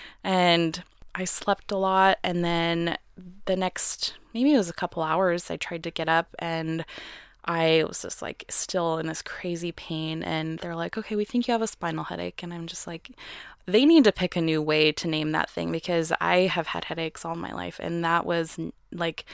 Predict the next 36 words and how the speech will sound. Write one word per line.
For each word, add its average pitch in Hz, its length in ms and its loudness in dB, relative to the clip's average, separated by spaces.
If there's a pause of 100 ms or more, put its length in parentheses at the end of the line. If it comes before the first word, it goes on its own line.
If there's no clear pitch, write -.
(360)
the 185 60 -2
most 180 180 4
excruciating 165 800 -2
pain. 156 580 -4 (400)
Now, 170 320 10
having 175 320 -2
delivered 160 640 -2 (500)
a 175 80 -6
natural 160 680 -2 (120)
<laughs> - 80 -16
vaginal - 720 -4
birth, 160 380 0
I 156 340 -2 (520)
would 165 240 6
pick 165 180 2
that 165 240 4 (280)
any 165 200 2
day - 180 0
over - 320 0
getting 170 280 -6
the 170 80 -4
spinal - 320 -6
headache - 300 -10
again. 170 280 -6
Like, 165 220 -4
it 185 120 0
was 180 260 2
the 165 100 -8
most 160 320 -4
painful 156 340 -6
thing - 220 -10
I've 87 140 -8
ever - 200 -6
gone - 240 -8
through. 170 220 -6
And 165 420 0